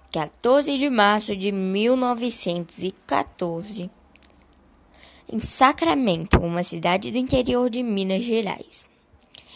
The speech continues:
e faleceu no ano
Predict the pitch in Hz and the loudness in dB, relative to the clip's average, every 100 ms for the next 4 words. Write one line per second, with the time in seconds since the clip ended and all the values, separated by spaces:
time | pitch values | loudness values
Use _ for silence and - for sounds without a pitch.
0 | - - 180 - 180 180 214 233 - - | -20 -6 0 0 0 0 0 2 4 4
1 | 165 160 175 _ - - - _ 185 180 | 0 -6 -10 _ -20 -20 -20 _ -8 -4
2 | 175 170 160 160 208 | -4 -2 -4 -6 -8